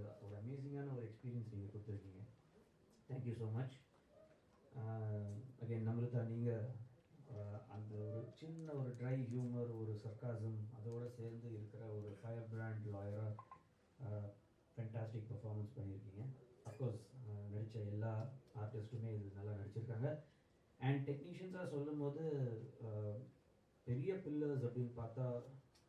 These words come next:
ஆஹ், அந்த main technicians, uh, director Balaji, uh, டி ஓ பி கோகுல். In fact, அவரு, அவருக்கும் எனக்கும் சின்ன சண்டை வந்தது, கோகுலுக்கும் எனக்கும். என்னன்னா, "நீங்க எதுக்கு டி ஐ பண்றீங்க? ஃபுட்டேஜே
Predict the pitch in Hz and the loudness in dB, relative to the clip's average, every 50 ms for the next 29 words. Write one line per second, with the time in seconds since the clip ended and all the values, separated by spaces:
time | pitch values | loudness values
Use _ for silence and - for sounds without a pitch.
0 | - - - 123 107 98 98 98 95 95 95 95 110 120 131 139 139 135 131 123 | -20 -14 -10 -8 -6 -4 -4 -4 -4 -4 -2 2 4 6 6 8 6 6 4 4
1 | - - 127 120 113 - - 113 110 107 107 - - - - - - - - - | 2 4 2 0 0 2 0 0 0 0 -2 -6 -10 -14 -20 -20 -20 -20 -20 -20
2 | - - - - - - - - - - - - - - - 101 98 - - - | -20 -20 -20 -20 -20 -20 -20 -20 -20 -20 -20 -18 -12 -8 -6 -6 -4 -4 -4 -4
3 | - 113 113 120 120 120 - - 123 117 113 - 110 107 110 107 110 110 107 101 | 2 4 6 6 6 4 4 4 4 4 4 2 0 2 4 4 4 4 2 2
4 | 104 104 107 107 113 120 113 - - - - - - - - 135 - - - - | 4 4 4 4 2 0 -2 -6 -8 -10 -12 -16 -20 -16 -12 -10 -10 -10 -10 -4
5 | - 120 123 120 120 117 117 107 107 110 107 107 107 110 107 107 107 - - - | 0 2 4 4 4 2 0 0 2 2 2 2 2 2 0 0 -2 -4 -8 -20
6 | - - - - - - 117 113 - 139 143 139 139 127 127 127 127 127 120 120 | -20 -20 -20 -18 -8 -2 -2 0 2 2 2 4 4 6 6 6 6 4 4 4
7 | 135 143 143 - - 147 139 131 123 123 127 - 143 135 127 - 127 135 143 131 | 4 2 2 2 0 2 4 4 4 4 2 0 0 -2 0 0 0 0 2 2
8 | 120 117 120 120 131 123 113 110 104 104 104 110 113 113 110 110 113 110 113 110 | 2 0 0 2 2 4 4 4 2 0 0 0 0 0 0 -2 -2 -2 -2 -2
9 | 104 101 98 104 104 107 113 120 123 123 127 135 135 127 120 117 117 113 113 123 | -2 -2 -2 -2 -2 -2 0 0 0 0 2 2 2 2 0 0 -2 -2 -2 -2
10 | - 165 - 131 131 135 131 123 - 117 107 113 110 107 107 107 107 101 98 - | -2 -2 0 2 2 4 2 2 0 -2 0 0 0 2 2 2 2 0 0 -2
11 | 127 131 - 147 139 135 131 143 | -4 -2 2 2 2 4 4 6